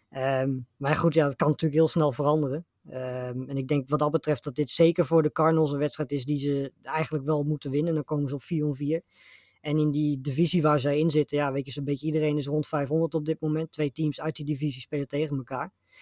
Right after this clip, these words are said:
Dus als je deze wedstrijd wint, zit je er gewoon nog, eh, vol in, terwijl je eigenlijk niet eens je beste voetbal gespeeld hebt dit jaar. En dat is, denk ik, voor Cardinals fans dan nog wel het meest positieve.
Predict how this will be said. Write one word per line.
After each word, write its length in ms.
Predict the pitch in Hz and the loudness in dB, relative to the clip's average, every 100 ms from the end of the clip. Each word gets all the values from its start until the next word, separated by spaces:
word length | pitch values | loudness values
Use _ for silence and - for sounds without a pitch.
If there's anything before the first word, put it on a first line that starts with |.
| - - | -20 -14
Dus 140 | - | 0
als 120 | 165 - | 0 2
je 60 | |
deze 240 | 143 139 135 | 0 0 0
wedstrijd 340 | 139 - 139 | -2 -2 0
wint, 280 | 151 147 - | 0 0 -2
zit 240 | 143 147 165 | -6 -2 0
je 60 | |
er 80 | 156 | 0
gewoon 260 | - 160 151 | 4 4 4
nog, 320 | 147 - 156 | 2 -2 -2
eh, 100 | 143 | -2
vol 260 | 143 165 165 | -2 4 6
in, 120 | 156 | 6
terwijl 240 | - 147 143 | 4 -2 0
je 60 | |
eigenlijk 560 | 139 151 156 151 147 _ _ | 0 0 2 0 -2 _ _
niet 260 | 143 156 151 | 0 0 2
eens 220 | 151 151 | 0 0
je 80 | 147 | -2
beste 280 | 151 147 - | -2 -2 -6
voetbal 280 | 165 151 139 | -4 -4 -4
gespeeld 380 | - 165 151 | -4 -4 -2
hebt 140 | 131 117 | -6 -10
dit 120 | 120 | -8
jaar. 220 | 120 143 | -8 -8
En 100 | 135 | -6
dat 180 | 131 - | -8 -8
is, 220 | 123 - - - _ _ | -12 -12 -18 -20 _ _
denk 240 | 156 156 | 0 2
ik, 120 | 156 | 2
voor 140 | - 160 | 0 2
Cardinals 360 | 165 160 156 | 4 4 2
fans 220 | - 156 151 | 0 -2 0
dan 100 | 151 | -2
nog 100 | 139 | -2
wel 80 | |
het 100 | 143 | -2
meest 220 | 143 143 - | -2 -4 -4
positieve. 400 | 143 - 143 | -6 -6 -12